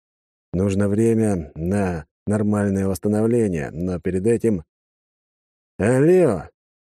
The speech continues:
жуть! Ты там как, нормально?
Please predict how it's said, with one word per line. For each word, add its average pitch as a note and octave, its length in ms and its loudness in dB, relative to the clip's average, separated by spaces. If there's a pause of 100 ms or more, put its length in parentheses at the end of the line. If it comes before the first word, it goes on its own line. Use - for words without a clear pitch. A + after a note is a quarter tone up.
(180)
жуть! A2+ 720 0 (500)
Ты C#3+ 140 0
там G#3+ 220 2
как, B2 320 0
нормально? D3+ 640 2